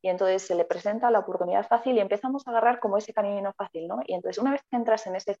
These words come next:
círculo de poder, de fama, de dinero, es muy difícil bajarse, ¿no? Y al contrario de tocar base y decir, "Oye, ¿qué está pasando?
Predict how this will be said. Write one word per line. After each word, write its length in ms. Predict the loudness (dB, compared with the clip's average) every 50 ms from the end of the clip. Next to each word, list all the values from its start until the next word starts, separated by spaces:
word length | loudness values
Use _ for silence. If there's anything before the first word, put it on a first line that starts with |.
| _
círculo 420 | 4 4 4 4 _ 2 2 4 4
de 220 | 4 4 4 2 0 -8 _ _ _ _ _
poder, 580 | 2 4 4 6 6 8 8 8 8 6 4 -2 _ _ _ _
de 120 | -2 -2
fama, 520 | -2 0 -6 -6 -6 -6 -8 -8 -8 -8 0
de 100 | 0 2
dinero, 500 | 2 2 2 2 0 0 0 0 0 -2 _ _ _ _
es 160 | 0 0 2
muy 180 | 4 2 4 4
difícil 360 | 4 2 0 -2 -2 -2 0
bajarse, 460 | 2 0 0 2 -4 -4 -4 _ -14 -12
¿no? 160 | -10 -12 -12 _
Y 120 | _ 4 4
al 100 | 4 4
contrario 420 | 2 0 0 2 2 4 4 4 4
de 140 | 4 2
tocar 280 | 0 0 0 2 2 4
base 260 | 4 2 2 0 -4
y 40 | 0
decir, 360 | 0 -2 -2 _ -4 -2 0
"Oye, 260 | 0 0 0 -2 -4 _
¿qué 60 | -8
está 140 | -6 _ -4
pasando? 640 | -4 -4 _ -6 -6 -2 2 4 4 4 4 2